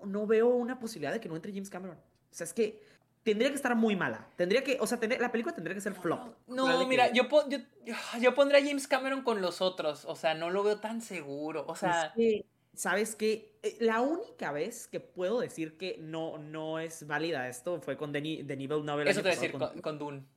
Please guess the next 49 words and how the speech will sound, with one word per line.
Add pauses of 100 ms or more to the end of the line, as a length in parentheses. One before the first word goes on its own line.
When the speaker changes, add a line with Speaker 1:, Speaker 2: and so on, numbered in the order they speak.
Speaker 1:
Pero
normalmente
la
película
que
es
como
el
blockbuster,
como
técnicamente
impresionante
del
año, (480)
es
como,
ah,
sí,
nominas
al
director,
porque
es
como
que,
ah,
visualmente
es
Speaker 2:
No,
Speaker 1:
guau,
Speaker 2:
y,
y,
y
Speaker 1:
espectacular,
Speaker 2:
también,
Speaker 1:
ahí
va.
Speaker 2:
y
también
porque
es
James
Cameron,
<laughs>
o
sea.
Speaker 1:
Y
es
James